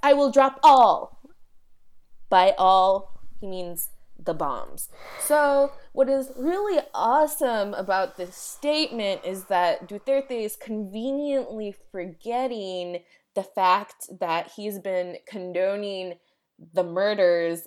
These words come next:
of anyone who's perceived to be a drug user or a drug dealer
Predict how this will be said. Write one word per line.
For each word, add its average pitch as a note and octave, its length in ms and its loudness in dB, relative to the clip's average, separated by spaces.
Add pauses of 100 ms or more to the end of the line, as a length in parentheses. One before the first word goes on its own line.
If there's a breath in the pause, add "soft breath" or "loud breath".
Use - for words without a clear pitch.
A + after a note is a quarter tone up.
of F3 200 -2
anyone G#3 480 -4
who's F#3 180 -10
perceived G#3 800 -12
to F#3 160 -18
be E3 300 -12
a D3 100 -4
drug D#3+ 500 -6 (120)
user A3 840 -2
or F3+ 240 0
a D3+ 60 -4
drug E3+ 480 -4
dealer D#3+ 580 -6